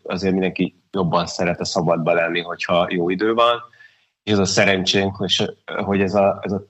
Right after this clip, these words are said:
tér azért, ez, ez úgy van a szabadtéren, hogy azért fedett, tehát nem ázik meg, ha van egy ki-, kis eső, vagy legalábbis a vendégek nem áznak meg.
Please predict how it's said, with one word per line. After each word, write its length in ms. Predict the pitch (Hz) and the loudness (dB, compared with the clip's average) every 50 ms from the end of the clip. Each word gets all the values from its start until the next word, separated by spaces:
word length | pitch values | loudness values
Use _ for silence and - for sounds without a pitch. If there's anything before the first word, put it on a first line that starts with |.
| _ _ _ _ - | _ _ _ _ 0
tér 220 | 110 104 104 104 | 2 2 4 4
azért, 260 | 104 101 104 104 104 | 2 0 0 0 0
ez, 200 | 101 101 98 101 - | 0 -2 -4 -6 -6
ez 100 | 113 107 | -2 -2
úgy 160 | 113 104 101 | 0 0 0
van 100 | 98 92 | 0 -2
a 80 | 95 | -2
szabadtéren, 500 | 92 - 107 92 98 92 90 - 98 92 | -2 -2 -2 -2 -2 -2 -2 -2 -4 -2
hogy 100 | 92 92 | 0 -2
azért 280 | 92 85 92 90 - - _ | -2 -2 -4 -6 -8 -8 _
fedett, 460 | - 85 80 85 95 104 104 - - | -2 -2 0 2 0 0 0 -4 -6
tehát 240 | - 85 82 85 90 | -4 -2 -2 -2 -2
nem 220 | 92 90 90 87 - | -4 -6 -6 -8 -4
ázik 420 | - 92 90 85 - - 95 - - | -4 -2 -2 -2 -4 -4 -6 -6 -2
meg, 260 | - 85 85 85 - | 0 0 0 0 0
ha 240 | - 87 82 85 - - | 0 0 2 0 0 0
van 140 | 90 90 | 0 0
egy 80 | 87 87 | 0 -2
ki-, 140 | - - - - - - - - | -4 -6 -8 -8 -10 -10 -14 -12
kis 220 | - - 92 - - | -6 -2 0 0 0
eső, 360 | 95 90 - - - 92 87 | 0 -2 -2 0 0 0 0
vagy 120 | 87 95 | 0 0
legalábbis 340 | 98 90 85 82 82 78 - | 0 -2 -2 -2 -2 -2 -2
a 60 | - | 0
vendégek 280 | 87 90 90 92 87 80 | 0 2 2 0 0 0
nem 160 | 92 92 87 | 0 2 2
áznak 400 | 90 87 90 87 92 87 - - | 4 2 2 0 -4 -8 -8 -2
meg. 400 | - 98 107 120 123 120 - - | 0 2 4 4 2 0 -4 -12